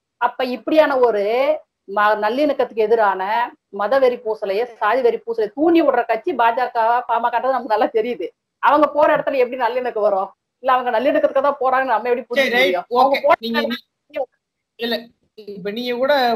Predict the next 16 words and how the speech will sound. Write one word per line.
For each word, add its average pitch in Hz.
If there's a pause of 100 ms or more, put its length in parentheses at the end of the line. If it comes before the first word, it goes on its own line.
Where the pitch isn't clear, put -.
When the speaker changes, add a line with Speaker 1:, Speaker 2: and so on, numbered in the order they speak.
(440)
Speaker 2:
போறதுக்கு 254
அவங்களுக்கு 226
ஒரு 208
நோக்கத்தை 233
கற்பிக்கிறீங்க. 202
ஓகே, 202
அது 196
உங்களுடைய 185
பார்வை. 180 (240)
இப்ப -
நான் 185
என்ன 254
கேக்குறேன்னா, 233
அங்க 233
உள்ள 311
சாட்சியங்கள், 269